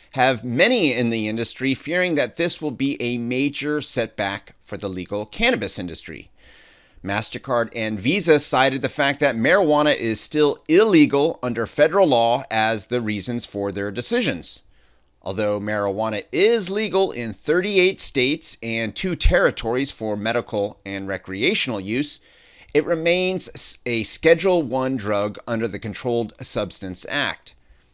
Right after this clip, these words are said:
This means that the federal government considers it to have a high potential for abuse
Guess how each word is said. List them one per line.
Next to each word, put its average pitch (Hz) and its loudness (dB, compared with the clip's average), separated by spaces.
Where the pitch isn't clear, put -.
This 180 -4
means 175 -2
that 127 -2
the 107 -6
federal 175 4
government 131 0
considers 139 -2
it 131 0
to 135 -2
have 127 -2
a 120 0
high 160 0
potential 123 0
for 143 2
abuse 113 0